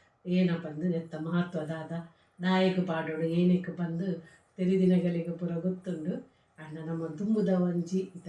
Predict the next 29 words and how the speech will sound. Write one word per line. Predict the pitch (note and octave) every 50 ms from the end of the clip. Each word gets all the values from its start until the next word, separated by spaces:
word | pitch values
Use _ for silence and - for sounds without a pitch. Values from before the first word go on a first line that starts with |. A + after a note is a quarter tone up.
| D#3 D#3
ಬಂಗಾರದ | E3 E3 E3 E3+ F3+ F3+ F3+ F#3 F3+ -
ಪಾಡೋಡು, | F#3 F3+ F3 F#3 F3+ F3+ F3+
ಬೊಳ್ಳಿದ | E3 D#3+ D#3+ E3+ F3+ F#3 F#3 F#3+ F#3
ಪಾಡೋಡು, | F#3+ F#3+ F#3 F3+ F#3 F#3 F3+ F#3+ - - - - _ _ _ _ _ _ _ - F#3
ಏನೇವೇ | F#3 G#3 A3 A#3 A#3+ B3 C4 B3+
ಪಾಡೋಡು. | - G3+ F#3+ F#3 F3+ F3 E3+ G#3 - F3+
ಆಂಡ | E3 E3+ E3+ E3 -
ದುಂಬುದ | F#3+ G#3+ A3 A3+ B3 A#3
ಒಂಜಿ | A#3 A3+ G#3+ G#3 G3+ G#3 G3 F3+ F#3 F#3+ F#3+ F#3 F#3 F#3 F3+ F3 E3+ F3 - - _
ಕ್ರಮನು | - F3+ F#3 F#3 G3 A3 A3+ A3 A3 G#3+
ಬಿಟ್ರೆ | F3 E3+ E3 E3+ F3 F3+
ಬಲ್ಲಿ | E3 E3+ E3 E3 E3 E3+ F#3 F#3 - - _ _ _ _ _ - E3+
ಒಂದು | E3+ F3+ F3+ E3
ಮಾತಗಲೆಗ್ | E3 E3+ F3+ F#3+ F#3+ F#3 F#3 F3+ E3+ F3+ E3 E3 - - F3+ - -
ತೆರಿಯೋಡು. | G3+ G3 G#3 A3+ A3 G3+ F#3 F3 F3+ F3+ F#3 -
ಇಂಚಿನ | F#3 F#3 F#3+ - - F3+ F3 F3 E3+
ಒಂಜಿ | E3+ E3+ E3 E3 E3+ D#3+
ದಾರ | E3+ F3 F3 F3+ F3+ F3
ಉಂಡು. | E3 E3 F3 F3 E3+ E3+ F3+ F#3 - - _ _ _ _ _ _ _ -
ಆ, | F3+ E3+ E3 E3 D#3+ D#3+ D#3+ D#3+
ಪದ್ನಾಜಿ | E3 - - - F3+ E3+ E3 E3 F#3 F3+ F3+ F3 F3
ದಿನದ | F3 E3 E3 E3 -
ರಾತ್ರ | E3 D#3+ E3+ E3+ E3+ - E3+ D#3+ D#3 D#3
ದಾನಿ | E3 E3 D#3+ E3+ F3 D#3+ D#3 - -
ಬಾಲೆಗ್ | E3+ E3+ E3+ E3+ E3 E3 D#3+
ಇಂಚಿನ | E3 E3 E3 E3 E3+ F3 F3+ F#3 F#3 G3 F#3 F3 F3
ಒಂಜಿ | D#3 E3 E3 D#3+ D#3+
ಉಡಿದಾರ | E3 E3 E3+ F#3 F#3 F#3 F3 E3+ E3+ E3
ಪಾಡುವೆರು. | - E3+ E3 F3+ G3 G3 G3+ F#3 F3+ E3 F3 F3+ -